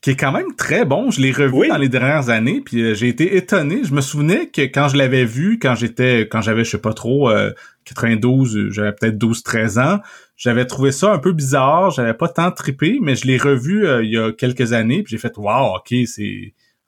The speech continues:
Speaker 1: on, on revient toujours au mot épique, mais c'est un autre
Speaker 2: Mhm.
Speaker 1: film très épique. »
Speaker 2: Oui, bon, peut-être avec Keanu Reeves, ça y aurait, on pourrait débattre
Speaker 1: Ouais,
Speaker 2: du
Speaker 1: ouais.
Speaker 2: talent d'acteur de Keanu
Speaker 1: Hmm.
Speaker 2: Reeves. <laughs>
Speaker 1: C'est ça, euh,
Speaker 2: Mais
Speaker 1: au niveau du casting, il y a peut-être des trucs, euh,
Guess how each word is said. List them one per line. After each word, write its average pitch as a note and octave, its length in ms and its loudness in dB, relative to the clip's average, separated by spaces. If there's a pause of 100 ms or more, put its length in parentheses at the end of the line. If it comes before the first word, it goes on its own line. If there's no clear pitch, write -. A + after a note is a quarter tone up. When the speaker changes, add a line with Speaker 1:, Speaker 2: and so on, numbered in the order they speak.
(140)
Speaker 1:
on, C#2+ 120 -16 (380)
on A#2+ 140 2
revient A#2 320 0
toujours C#3 300 2
au C3+ 100 4
mot C#3+ 260 2
épique, C#3+ 540 2
mais A#2 120 2
c'est A2+ 160 -4
un A2+ 140 4
autre C3 200 2
Speaker 2:
Mhm. G#2+ 40 -4
Speaker 1:
film C3+ 260 2
très A#2+ 360 -2
épique. » A#2+ 540 0 (880)
Speaker 2:
Oui, A2+ 120 -2 (100)
bon, G#2+ 180 2
peut-être C#3 380 -2
avec A2+ 240 0
Keanu A2+ 260 0
Reeves, A2+ 300 0
ça A#2+ 140 -8
y A2 100 0
aurait, G#2 220 -2 (280)
on C#3 240 -2
pourrait D#3+ 220 2
débattre D#3 540 2
Speaker 1:
Ouais, B2+ 40 -8
Speaker 2:
du C3 80 -4
Speaker 1:
ouais. B2+ 120 2
Speaker 2:
talent C#3 180 2
d'acteur C3+ 500 0
de B2+ 80 0
Keanu A#2+ 360 0
Speaker 1:
Hmm. G#2+ 60 2
Speaker 2:
Reeves. A2+ 600 -2 (220)
<laughs> - 280 -8
Speaker 1:
C'est - 180 -4
ça, C3 160 2
euh, F#2+ 360 -2
Speaker 2:
Mais B2 120 0
Speaker 1:
au B2+ 80 2
niveau C#3 220 4
du D#3+ 100 -6
casting, D#3+ 540 0
il - 20 0
y D3 40 2
a B2 40 2
peut-être C#3 240 0
des A#2+ 160 0
trucs, C3 260 -4
euh, A2 240 0